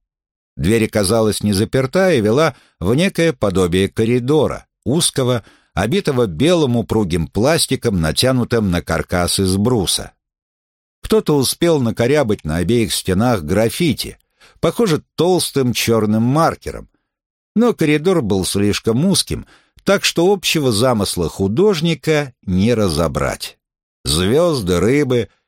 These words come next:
круги с крестами внутри. Пришлось Райделу нести сумку за спиной, а глобексовскую коробку спереди. Дойдя до конца коридора и свернув за угол,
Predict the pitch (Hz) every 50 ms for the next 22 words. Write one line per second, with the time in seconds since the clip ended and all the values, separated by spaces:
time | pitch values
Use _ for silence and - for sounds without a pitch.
0 | _ _ - 110 113 131 123 123 165 190 165 - - 117 104 95 92 - - -
1 | 110 101 92 85 80 65 76 82 87 85 - - 123 135 135 127 101 - _ _
2 | _ _ _ _ _ _ _ - 104 131 135 - 202 220 226 208 - 156 175 190
3 | 180 160 160 151 151 143 - - _ _ _ - 98 123 123 - - 147 147 -
4 | - 147 151 147 127 - 123 107 107 113 - - - 120 120 135 170 196 196 165
5 | 127 - _ _ _ _ _ _ _ _ _ _ - 90 101 95 87 107 123 139
6 | 151 131 113 139 156 147 - - - 117 95 - - - 98 90 87 - - 98
7 | 104 127 170 190 165 - - - 143 143 - - - - - - 180 175 104 -
8 | - 113 110 - - - _ _ _ _ _ _ _ _ _ _ _ _ _ _
9 | - - 80 113 135 151 202 208 196 170 - - 139 127 - 143 127 - 120 107
10 | 120 127 131 165 185 160 110 98 85 82 - - 98 90 92 104 101 87 85 82
11 | 110 160 175 156 101 76 64 60 53 - -